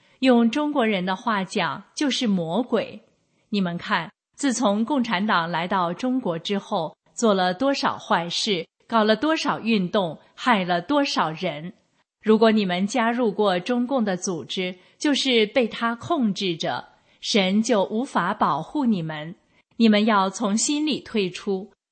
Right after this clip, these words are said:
你说我不是共产邪灵的人了，神就能保护你了。”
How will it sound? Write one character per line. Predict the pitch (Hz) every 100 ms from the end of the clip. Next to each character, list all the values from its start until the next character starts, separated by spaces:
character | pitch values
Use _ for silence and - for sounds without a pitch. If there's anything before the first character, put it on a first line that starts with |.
| -
你 | 220
说 | 220 233 226 226
我 | 214 196
不 | 190 190
是 | - 311 240
共 | 196 233
产 | 214 202 160
邪 | - 190 202
灵 | 220 170
的 | 254
人 | 208 175 151
了， | 180 165 - _ _
神 | - - 196 208
就 | 240 320
能 | 233 180 214
保 | 220 156
护 | 135 - 294
你 | 233 180
了。” | - 160 139 -